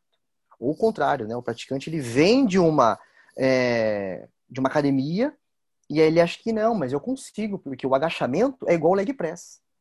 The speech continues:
E não é. Ah, porque ao, quando eu faço um overhead, eu jogo a barra pra cima da minha cabeça, é igual supino inclinado. Não é. Não é, é diferente. E aí quando ele vê, às vezes, uma pessoa, né, com um biotipo menor do que o dele,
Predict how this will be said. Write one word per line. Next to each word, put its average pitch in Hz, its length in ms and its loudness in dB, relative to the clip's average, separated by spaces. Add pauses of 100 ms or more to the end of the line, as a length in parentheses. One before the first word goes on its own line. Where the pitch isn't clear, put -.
(120)
E - 40 -2
não 269 160 0
é. 202 220 -2 (160)
Ah, 254 220 0
porque 185 340 -4 (140)
ao, 160 440 2
quando 170 220 -6
eu 165 60 -4
faço 196 320 -4
um 190 40 -2
overhead, 175 680 0
eu 127 180 -2
jogo 143 240 -2
a 190 60 -6
barra 170 180 0
pra 170 180 -2
cima 202 400 -8
da 160 120 -2
minha 151 160 -6
cabeça, 175 580 -4 (180)
é - 120 2
igual 185 240 2
supino 214 320 -4
inclinado. 160 580 -8 (100)
Não 247 240 -6
é. 185 280 -6 (600)
Não 190 280 -8
é, 165 180 -6
é - 20 -8
diferente. 208 720 -8 (340)
E - 80 -2
aí 127 60 2
quando 214 160 0
ele 240 160 2
vê, 185 160 2
às 269 160 2
vezes, 226 160 -2
uma 202 120 -4
pessoa, 156 600 0 (240)
né, 143 140 -2
com 156 160 -6
um 165 140 -2
biotipo 180 520 -2
menor 160 540 2
do 247 100 0
que - 80 -4
o 226 60 -2
dele, 139 460 0